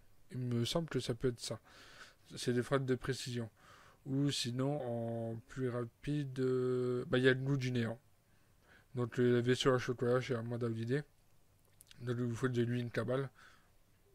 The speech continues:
Bon, la réponse est dans la question. Et le goût du néant. Le goût du, du néant, c'est des frags au, à l'arme abyssale, super ou grenade. Donc ça, c'est le plus rapide que vous pouvez faire aussi, euh,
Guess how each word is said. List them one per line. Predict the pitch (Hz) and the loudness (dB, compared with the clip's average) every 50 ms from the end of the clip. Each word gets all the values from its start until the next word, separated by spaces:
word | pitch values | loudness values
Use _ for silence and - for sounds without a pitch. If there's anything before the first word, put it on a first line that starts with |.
| - | -10
Bon, | - 117 117 117 | -4 -2 0 0
la | 113 117 117 | 0 0 0
réponse | 123 117 - - 131 123 - 135 | 0 0 0 2 0 2 2 0
est | 113 | -2
dans | 110 110 | -2 -4
la | 110 110 | -6 -8
question. | - 135 123 - - 139 143 - _ - - - - - - - - - - - | -8 -10 -10 -6 -6 -8 -8 -8 _ -20 -18 -16 -14 -12 -12 -12 -14 -16 -10 -2
Et | 139 127 135 | 4 4 6
le | 139 131 131 | 6 4 2
goût | 120 135 135 | 2 2 2
du | 135 127 131 | 2 2 0
néant. | 131 127 123 120 - - | 2 2 2 2 0 -2
Le | 113 117 | -2 -2
goût | 117 117 120 123 | -2 0 0 0
du, | 123 127 127 123 135 | 2 2 2 2 0
du | - - 113 113 120 | -2 -4 -4 -4 -2
néant, | 120 123 127 135 143 147 151 151 156 147 | 0 2 2 2 2 2 0 -2 -2 -4
c'est | 135 - - 127 | -4 -2 -2 -2
des | 117 117 120 120 120 117 | 0 0 0 2 0 0
frags | - - - - 147 143 147 143 143 151 151 - - - - - - - - - _ _ _ - | -2 -4 0 4 4 4 4 4 0 -2 -4 -6 -12 -20 -20 -20 -20 -20 -20 -20 _ _ _ 0
au, | 123 120 120 120 120 120 120 120 117 117 117 117 113 113 - - | 2 4 6 6 6 6 6 6 6 4 4 4 2 0 0 0
à | 120 120 | 4 4
l'arme | 127 135 143 143 | 4 4 6 4
abyssale, | 131 123 117 117 113 - - 147 156 156 165 - - | 2 2 2 0 0 4 6 6 6 6 2 -2 -6
super | - - - - 127 - - 143 147 143 143 - - | -8 -6 -2 -2 -2 4 4 4 4 4 0 -2 -4
ou | 143 127 | -4 -2
grenade. | 123 120 120 123 120 120 113 110 110 110 - _ _ - - - - - - _ - | -2 0 0 0 0 0 -2 -4 -6 -10 -12 _ _ -20 -20 -20 -20 -20 -20 _ -10
Donc | 185 208 202 - | -6 -6 -6 0
ça, | - 135 135 | 2 4 4
c'est | 127 - 135 | 4 4 2
le | 120 120 117 | 2 2 2
plus | - - 127 | 2 2 2
rapide | 120 120 117 - - 147 147 127 127 120 113 | 2 2 2 0 -2 -2 0 0 0 0 0
que | - - | -2 -4
vous | 117 113 | -8 -6
pouvez | - 117 117 117 113 | -4 -2 -2 -2 -2
faire | - - 127 120 | 0 0 0 0
aussi, | 123 120 - - 139 131 | 0 0 0 0 0 0
euh, | 123 117 | 2 0